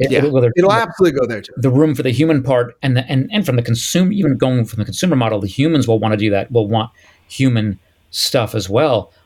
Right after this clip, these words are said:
Speaker 1: But yeah, what's that gonna be? Basically, what I take away from that, that though, is that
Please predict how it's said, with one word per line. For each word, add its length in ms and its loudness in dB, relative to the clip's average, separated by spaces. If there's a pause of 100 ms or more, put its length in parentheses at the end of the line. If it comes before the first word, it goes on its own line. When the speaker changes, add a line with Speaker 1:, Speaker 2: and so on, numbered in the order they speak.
(100)
Speaker 1:
But 100 -12
yeah, 260 0
what's 200 -2
that 80 -2
gonna 140 0
be? 280 0 (280)
Basically, 260 2
what 100 4
I 40 0
take 200 0
away 180 0
from 180 -4
that, 280 -2 (180)
that 260 -2
though, 220 0
is 220 -4
that 300 -4